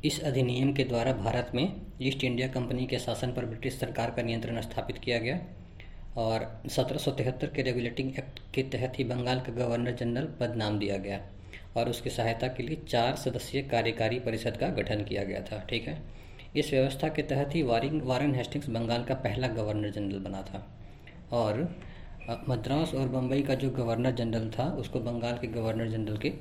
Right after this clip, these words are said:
अधीन कर दिया गया। ठीक है, सत्रह सौ चौरासी में बंगाल यानी कि कलकत्ता में एक उच्चतम न्यायालय की स्थापना की गई थी, जिसके एक मुख्य न्यायाधीश तथा तीन अन्य न्यायाधीश थे। तो मुख्य न्यायाधीश कौन थे?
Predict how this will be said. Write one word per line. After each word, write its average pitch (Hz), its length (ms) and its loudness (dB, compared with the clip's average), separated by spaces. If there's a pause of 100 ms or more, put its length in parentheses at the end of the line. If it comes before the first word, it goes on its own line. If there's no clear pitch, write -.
अधीन 113 220 2
कर 101 180 -2
दिया 95 160 -4
गया। 95 180 -6 (680)
ठीक 120 180 -2
है, 156 100 -4 (800)
सत्रह 143 200 2
सौ 151 120 2
चौरासी 139 380 2
में 175 200 4
बंगाल 127 640 2 (120)
यानी 117 160 0
कि 127 60 0
कलकत्ता 123 460 0
में 139 180 4
एक 135 80 -4
उच्चतम 131 300 -4
न्यायालय 120 300 2
की 117 120 -2
स्थापना 113 340 -4
की 123 180 0
गई 110 180 -2
थी, 185 380 -4
जिसके 113 260 0
एक 113 120 0
मुख्य - 300 -2
न्यायाधीश 117 400 0
तथा - 160 -6
तीन 120 220 -2
अन्य 117 200 -2
न्यायाधीश 101 500 -4 (100)
थे। 107 80 -10 (520)
तो 131 80 0
मुख्य 127 280 2
न्यायाधीश 127 340 2
कौन 127 300 -2
थे? 139 80 -4